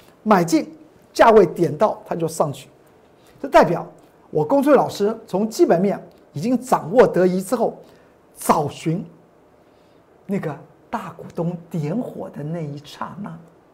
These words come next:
找到了，所以它的结果就从这样子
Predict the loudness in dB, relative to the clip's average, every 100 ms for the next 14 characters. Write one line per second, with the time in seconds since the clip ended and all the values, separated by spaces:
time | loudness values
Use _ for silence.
0 | _ _ _ _ _ -20 _ 6 10 12
1 | 10 8 2 -14 -20 _ _ -4 -2 0
2 | -2 4 4 4 -4 -8 -20 _ -20 0
3 | 0 2 -2 -8 -12 -20 _ 6 8 6
4 | 0